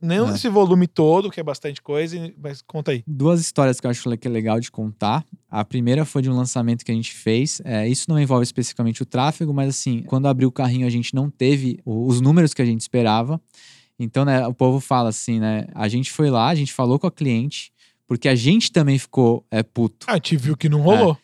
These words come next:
Speaker 2: É, isso não tem nada a ver com quanto a gente tá ganhando de comissão ou não. Tipo, a gente
Speaker 1: Não
Speaker 2: fala
Speaker 1: tem
Speaker 2: assim,
Speaker 1: comissão.
Speaker 2: cara, é, e era uma,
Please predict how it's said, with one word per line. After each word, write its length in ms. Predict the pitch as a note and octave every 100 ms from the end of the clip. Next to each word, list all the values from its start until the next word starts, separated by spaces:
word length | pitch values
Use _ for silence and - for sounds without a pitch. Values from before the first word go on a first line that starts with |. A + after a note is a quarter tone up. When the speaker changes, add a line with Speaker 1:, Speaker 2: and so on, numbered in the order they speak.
| _ B2
Speaker 2:
É, 60 |
isso 220 | C#3+ -
não 100 | E3
tem 140 | E3 D3+
nada 180 | E3 F3
a 20 |
ver 120 | E3
com 120 | E3
quanto 280 | D3 D3+ C#3+
a 20 |
gente 180 | C#3 C3+
tá 100 | C3+
ganhando 180 | B2 B2
de 100 | -
comissão 480 | B2 A#2+ A2+ - A#2
ou 80 | A2+
não. 260 | A2+ G2+ G2 _
Tipo, 140 | - -
a 40 |
gente 40 | C#3+
Speaker 1:
Não 40 |
Speaker 2:
fala 100 | C3
Speaker 1:
tem 60 | -
Speaker 2:
assim, 80 | D3
Speaker 1:
comissão. 200 | D3 C#3+
Speaker 2:
cara, 220 | G#2 G2 E3 C#3
é, 160 | A#2+ A#2
e 120 | C3
era 120 | C#3
uma, 160 | D#3